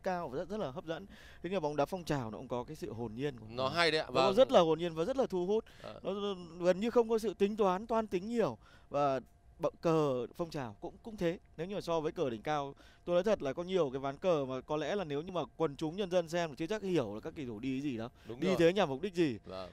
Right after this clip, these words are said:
Speaker 1: Và tại sao không đi thế này, đi thế kia? Thế còn các kỳ, những ván cờ của các kỳ thủ phong trào như chúng ta đang thưởng thức đây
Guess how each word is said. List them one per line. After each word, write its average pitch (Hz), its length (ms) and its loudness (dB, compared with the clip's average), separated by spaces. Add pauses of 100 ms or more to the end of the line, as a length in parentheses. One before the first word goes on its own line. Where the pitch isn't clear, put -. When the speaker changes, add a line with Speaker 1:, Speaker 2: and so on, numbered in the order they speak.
Speaker 1:
Và 139 200 2
tại 185 140 0
sao 226 160 2
không 220 80 -4
đi 214 80 -6
thế 233 60 -4
này, 214 180 -4
đi 170 120 -6
thế 185 80 -2
kia? 185 220 -6 (320)
Thế 165 60 -10
còn 170 180 -2
các 196 160 -2
kỳ, 170 160 -4 (440)
những 151 180 -10
ván 156 160 2
cờ 170 200 2
của 120 60 -4
các - 160 -8
kỳ 147 100 -6
thủ 131 180 -8
phong 139 140 -10
trào 123 240 -4
như 131 120 -10
chúng 127 100 -14
ta 143 100 -2
đang 135 400 -6
thưởng 123 160 -4
thức 165 120 -8
đây 156 160 2